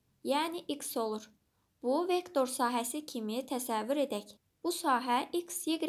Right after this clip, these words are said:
müstəvisindədir. X, y-də verilmiş hər nöqtədə x bərabərdir ikiyə, y bərabərdir bir kimi gedirik. X ikiyə, y isə birə bərabərdir. Vektorda biz qiymətlər çoxluğunu görürük.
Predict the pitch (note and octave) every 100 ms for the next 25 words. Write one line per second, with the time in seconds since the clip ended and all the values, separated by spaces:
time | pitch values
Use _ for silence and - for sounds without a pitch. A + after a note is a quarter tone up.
0 | D#4 D#4 C4 - B3 B3 B3 A#3 A#3 A3+
1 | A3+ - _ _ _ _ _ - G4 -
2 | - E4 E4 B3+ - C4 C4 B3+ A#3+ A#3
3 | D4+ - D#4 D4 B3+ - G#3+ G#3+ A3 D#4+
4 | - - _ E4+ F4+ - - B3+ A#3 A3
5 | A3+ C#4 D#4 D#4+ C#4+ B3+ B3 G#3+ A3+ _
6 | _ _ _ D#4+ F4 D#4 - - A#3+ A3+
7 | A3 B3 C4+ C#4 C4+ D4 D4 D#4 D#4+ C4
8 | D4+ C4 A#3+ A3+ A#3 - _ _ _ _
9 | _ F4 F#4+ - - A#3+ - A3+ A3+ D4
10 | F4 D4 B3+ - E4 D#4+ C#4 B3+ A#3+ A3+
11 | A3 A3+ A3+ A3+ A3 - _ _ _ -
12 | D#4+ G4+ - C4 A#3 A3+ A3 A3+ B3+ D4
13 | - C4 B3+ B3+ D4+ F4 - B3+ B3+ A3+
14 | A#3+ D#4 C4 A3+ A3 G#3